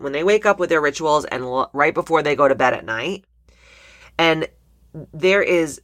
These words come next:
not only magic, there's science and there's energy and there's laws of the universe when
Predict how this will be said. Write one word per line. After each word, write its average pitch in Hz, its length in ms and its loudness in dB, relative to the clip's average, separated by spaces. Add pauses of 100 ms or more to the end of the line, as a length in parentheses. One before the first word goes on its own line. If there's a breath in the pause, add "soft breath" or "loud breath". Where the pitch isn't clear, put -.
not 185 300 2
only 214 600 -4 (320)
magic, 151 880 -2 (960)
there's 160 500 0
science 156 880 0
and 143 140 -8
there's 139 260 -2 (220)
energy 135 680 -6
and 143 140 -8
there's 147 180 -8
laws 160 420 4
of - 140 -4
the 143 120 -10
universe 131 600 -4 (200)
when 147 400 -2